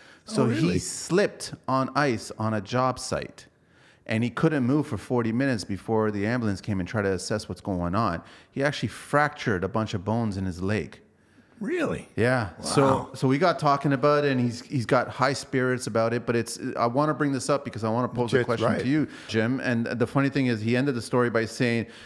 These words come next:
Speaker 1: "And you won't believe this, Manny, but they had to cut my Grisport boots and they had to cut my snicker pants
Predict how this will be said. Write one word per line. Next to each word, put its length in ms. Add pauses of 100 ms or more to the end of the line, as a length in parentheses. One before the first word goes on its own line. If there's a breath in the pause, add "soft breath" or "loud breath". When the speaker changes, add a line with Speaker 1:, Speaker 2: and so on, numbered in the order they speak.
(240 loud breath)
Speaker 1:
"And 160
you 80
won't 260
believe 500
this, 280
Manny, 440 (260)
but 380 (540 soft breath)
they 100
had 260
to 80
cut 340
my 180
Grisport 680
boots 280
and 80
they 60
had 180
to 60
cut 320
my 100
snicker 440
pants 580